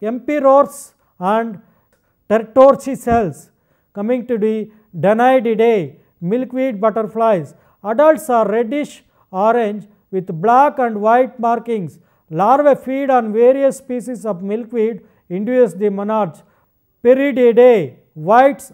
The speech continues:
and sulfurs. Adults are predominantly white or yellow with black markings.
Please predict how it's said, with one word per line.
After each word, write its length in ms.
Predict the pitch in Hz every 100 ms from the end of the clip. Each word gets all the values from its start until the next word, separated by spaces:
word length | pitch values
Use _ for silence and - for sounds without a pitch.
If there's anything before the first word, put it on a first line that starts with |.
| -
and 220 | 185 202
sulfurs. 680 | - 220 214 214 190 139 - _ _
Adults 460 | 196 233 302 311 311
are 160 | 240 220
predominantly 840 | 220 240 277 285 285 277 226 226
white 480 | 202 233 254 262 - _
or 160 | 185 208
yellow 580 | 214 254 247 214 220 - _
with 200 | - 185 185
black 380 | 147 226 262 240
markings. 600 | 214 220 214 208 151 -